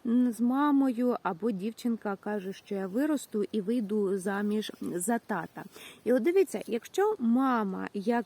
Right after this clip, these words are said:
е, конкурентна особистість цією дівчинкою неправильно реагує на цю ситуацію, яка складається, конкуренцію між нею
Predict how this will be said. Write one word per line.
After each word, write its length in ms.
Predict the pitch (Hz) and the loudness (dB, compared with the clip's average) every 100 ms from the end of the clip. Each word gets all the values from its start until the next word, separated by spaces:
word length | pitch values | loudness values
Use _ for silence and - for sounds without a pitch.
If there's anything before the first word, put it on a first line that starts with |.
| - | -2
е, 220 | 247 220 214 - | 0 0 0 0
конкурентна 920 | 240 226 233 240 277 320 - 247 233 | -2 0 -2 0 0 0 0 0 2
особистість 960 | 233 - 233 196 226 190 - 190 - | -2 -4 -6 -2 -2 -4 -8 -12 -10
цією 340 | - 196 202 196 | -8 -2 0 -2
дівчинкою 880 | 170 233 349 - 240 202 208 185 190 - - - 226 | -2 -4 -4 -2 -2 -2 -4 -4 -6 -12 -20 -4 4
неправильно 1120 | 254 359 - 311 285 240 190 202 202 208 208 - _ - | 6 6 4 2 2 2 0 -2 -2 -4 -6 -10 _ -6
реагує 1000 | 214 254 269 277 240 277 247 190 196 196 - - - | -2 0 0 0 0 0 0 0 -2 -4 -10 -20 -2
на 400 | 214 247 269 247 - 185 214 | 2 2 2 0 -2 -6 -4
цю 140 | 247 | -4
ситуацію, 720 | 233 - - 262 415 - - | -6 -6 -4 0 2 0 -2
яка 200 | 220 - | -2 -2
складається, 680 | 214 - 220 196 220 190 - - | -6 -4 -4 0 0 -2 -6 -6
конкуренцію 800 | 240 247 - 262 254 220 202 202 | 0 0 2 0 2 0 -2 -4
між 300 | 196 202 190 | -2 -2 -2
нею 500 | 214 226 214 180 196 | 0 0 0 0 -2